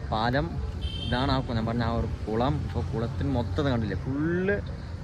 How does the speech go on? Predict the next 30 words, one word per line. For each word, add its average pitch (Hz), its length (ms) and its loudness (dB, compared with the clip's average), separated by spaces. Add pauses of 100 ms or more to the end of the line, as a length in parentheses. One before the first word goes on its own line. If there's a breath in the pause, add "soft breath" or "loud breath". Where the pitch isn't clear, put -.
കുളവാഴ 131 400 2 (140)
പിടിച്ച് 127 280 -2 (100)
നിറഞ്ഞ് 127 460 2
കിടക്കുകയാണ്. 113 460 0 (340)
ബാക്കിൽ 117 400 -2
കാണുന്ന 117 340 0
ആ 110 120 -2
മലയാണ് 113 380 0
നമ്മുടെ 107 220 -2
മലമ്പുഴ 101 440 0
മല. 90 100 -2 (840 loud breath)
അവിടെ 107 260 -2
പോകണം. 131 260 2 (680)
ഫുൾ 208 180 0 (100)
എന്താ 165 160 2
പറയുക, 127 240 -2
കാണാൻ 180 520 2
തന്നെ 170 180 0 (100)
ഒരു 160 140 -2 (480)
പ്രത്യേകതരം 156 640 -2
ഭംഗിയാണ്. 110 420 -8
അപ്പം 123 240 -10
ഞാൻ 127 160 -2 (580)
just 131 220 -6
അവിടെ 170 300 2
ഒരു 165 100 4 (160)
ചെറിയൊരു 139 340 0
പാലം 123 280 0
കണ്ടു, 110 200 -2
ഒന്ന് 135 200 -2